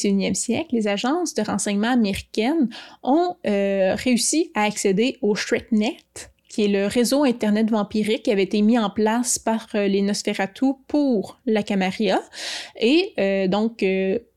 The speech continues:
la, la, les agences de renseignement américains ont acquis une connaissance directe de l'existence des vampires et leur place, on pourrait dire, aux quatre coins du monde.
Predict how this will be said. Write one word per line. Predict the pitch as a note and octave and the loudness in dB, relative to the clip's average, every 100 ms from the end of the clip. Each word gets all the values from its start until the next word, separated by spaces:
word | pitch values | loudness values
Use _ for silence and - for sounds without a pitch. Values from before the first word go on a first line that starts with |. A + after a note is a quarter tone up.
| _ _ - - _ - | _ _ -20 -20 _ -2
la, | G#3 F#3+ F#3+ | 0 2 0
la, | F3+ G#3 - - - _ _ _ _ _ | 0 -2 -4 -6 -14 _ _ _ _ _
les | A3 G#3+ G3+ | 0 2 2
agences | G#3+ A3 | 2 2
de | G3+ | 2
renseignement | G3 G3 G3+ G#3+ | 0 0 0 2
américains | G3+ - - C4+ - | 0 -2 0 0 0
ont | B3 C#4 | 2 2
acquis | G#3 - | 2 2
une | C#4+ | 2
connaissance | A#3 G3 F#3+ A#3+ D4 D#4+ - | 2 2 2 2 2 2 0
directe | G#3 F#3+ E4 F4 B3 B3+ - - _ | 0 4 6 6 4 0 -4 -20 _
de | G#3 F#3 | 2 4
l'existence | G#3+ G3+ - - A3+ D4+ C4+ | 4 2 0 0 2 2 2
des | A#3 | 2
vampires | F#3+ - - C4+ E4+ - - _ _ _ _ _ _ - - - | 0 0 2 4 4 0 -8 _ _ _ _ _ _ -18 -8 0
et | A#3+ D4 | 4 6
leur | B3+ - - | 4 2 -6
place, | A3 A3+ F4+ | -2 -2 0
on | G#3+ | 0
pourrait | A3 G3 | 0 2
dire, | B3+ | 4
aux | D4+ | 2
quatre | A#3 G#3+ - | 0 -4 0
coins | B3 C4 | 2 2
du | - | 2
monde. | G#3+ - - | 0 -2 -8